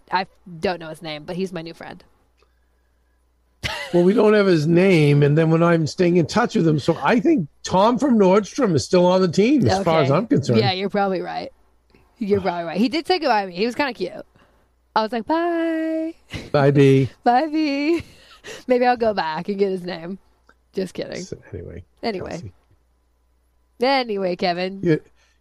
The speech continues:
Speaker 2: you're not hard to like.
Speaker 1: Okay.
Speaker 2: So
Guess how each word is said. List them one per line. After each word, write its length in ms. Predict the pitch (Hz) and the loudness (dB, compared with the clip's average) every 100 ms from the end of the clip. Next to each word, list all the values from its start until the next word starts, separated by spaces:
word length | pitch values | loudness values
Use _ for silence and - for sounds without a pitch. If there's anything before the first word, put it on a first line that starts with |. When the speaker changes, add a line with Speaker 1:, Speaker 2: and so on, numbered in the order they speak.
| - | 0
Speaker 2:
you're 100 | 135 | 2
not 240 | 147 143 | 4 2
hard 300 | 117 127 113 | 2 0 0
to 100 | - | 0
like. 460 | 107 98 107 - _ 147 _ _ _ | 0 -2 -4 -10 _ -20 _ _ _
Speaker 1:
Okay. 100 | - | -20
Speaker 2:
So 500 | 170 101 90 95 - | -8 -6 -6 -10 -18